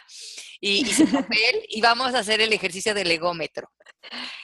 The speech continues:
Speaker 2: Sí, a ver, vamos a ponerle un poco de humor al ego, porque el ego no tiene por qué ser serio. Hay que pasársela bien con esto y el autoconocimiento no quiere decir, "Ay, qué mal estoy yo en mi vida",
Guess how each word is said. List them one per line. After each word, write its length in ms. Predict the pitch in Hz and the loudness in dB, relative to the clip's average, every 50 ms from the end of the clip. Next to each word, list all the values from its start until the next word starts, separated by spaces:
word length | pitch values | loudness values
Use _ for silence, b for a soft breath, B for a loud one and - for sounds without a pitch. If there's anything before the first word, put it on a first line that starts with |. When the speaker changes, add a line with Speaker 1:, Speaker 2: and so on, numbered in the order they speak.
| B | B
Speaker 2:
Sí, 260 | B - - 254 233 208 | B -6 -2 0 2 2
a 100 | 196 208 | 4 4
ver, 120 | 226 220 | 4 4
vamos 220 | 233 254 262 294 - | 4 2 2 2 2
a 60 | 370 | 0
ponerle 240 | 330 311 277 277 285 | 2 2 2 4 4
un 60 | 277 | 4
poco 240 | 254 269 269 277 269 | 4 2 2 0 0
de 80 | 240 262 | 0 0
humor 220 | 226 214 214 214 | 0 0 0 0
al 160 | 220 226 220 | 2 2 2
ego, 220 | 202 190 175 202 208 | 2 2 0 0 -2
porque 240 | - 208 - - 202 | -4 -4 -4 -4 -2
el 100 | 196 214 | -2 -2
ego 160 | 226 240 269 | 0 0 0
no 120 | 262 254 247 | -2 -2 -2
tiene 200 | - 247 254 262 | -2 -2 -2 -2
por 160 | 262 226 - | -4 -6 -6
qué 140 | - 214 208 | -6 -6 -6
ser 180 | - 233 226 | -4 -6 -6
serio. 400 | - - 247 226 214 190 160 151 151 | -4 -2 -2 0 0 -2 -4 -6 -6
Hay 80 | 170 240 - | -4 -4 -2
que 80 | - - | -2 -2
pasársela 500 | 277 269 - 247 226 - - 254 226 214 | -2 -2 -2 -4 -6 -6 -6 -6 -4 -2
bien 200 | 214 220 220 214 | 0 -2 -2 -2
con 180 | - 233 226 | -4 -6 -6
esto 340 | 220 214 208 - - - 233 | -6 -8 -10 -10 -8 -4 -2
y 100 | 233 220 208 | -2 -2 -2
el 60 | 196 | -2
autoconocimiento 840 | 196 190 - 202 - 208 196 202 190 - 220 220 233 247 226 269 262 | -4 -6 -8 -12 -14 -16 -16 -16 -12 -8 -8 -6 -6 -6 -4 -4 -4
no 140 | 254 247 | -4 -4
quiere 220 | - - 247 233 240 | -4 -2 0 0 0
decir, 380 | 233 220 214 - 240 240 240 240 | 0 -2 -2 -2 0 0 2 2
"Ay, 160 | 240 254 262 262 | 2 2 0 0
qué 100 | 269 254 | 0 0
mal 160 | 247 247 240 | 0 0 0
estoy 340 | 247 233 - - 240 240 233 | 0 -2 -2 -2 0 0 2
yo 100 | 226 233 | 0 0
en 80 | 226 233 | 0 -2
mi 120 | 233 233 | -4 -4
vida", 260 | 208 226 220 214 226 | -2 0 0 2 2